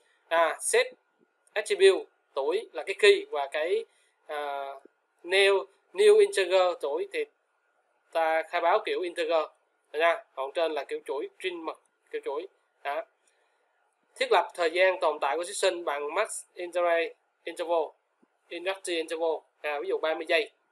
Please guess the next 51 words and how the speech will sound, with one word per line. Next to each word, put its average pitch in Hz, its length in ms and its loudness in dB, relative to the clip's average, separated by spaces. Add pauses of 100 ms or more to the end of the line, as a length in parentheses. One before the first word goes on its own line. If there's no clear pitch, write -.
Đó. 135 200 -10 (640)
Hiển 196 200 2
thị 165 160 0
thông 185 160 0
báo 196 160 4
lên 208 160 2
web 220 180 4 (360)
để 151 120 -6
mình 170 160 -8
biết. 190 180 0 (320)
À, 160 240 -2
thì 151 80 -4
cái 185 120 -4
bước 226 240 2
hiển 185 120 -6
thị 147 160 -2
này 151 180 -2
là, 143 260 -2 (340)
à, 143 220 -6
là 139 180 -6
cái 175 140 -6
bước, 214 280 2
à, 160 180 -2
bổ 151 140 -4
sung 170 220 -6
thôi, 170 140 -4 (140)
để 156 160 -6
cho 175 80 -2
mình 165 140 -4
biết 196 200 -4
là 147 140 -4
session 175 360 -10
đã 175 100 -4
được - 180 -8
tạo. 127 340 -4 (720)
Thông-, 165 240 -10
một 143 160 -4
cái 202 80 -6
thông 180 160 -4
báo 180 260 4
cho 185 100 0
biết 190 160 -2 (300)
là - 80 -10
session 185 300 -6
đã 175 80 -4
được 160 160 -4
tạo. 131 260 -2 (460)
Đấy, 143 220 -2
thì 147 140 -6
trong 165 200 -2
cái, 196 260 0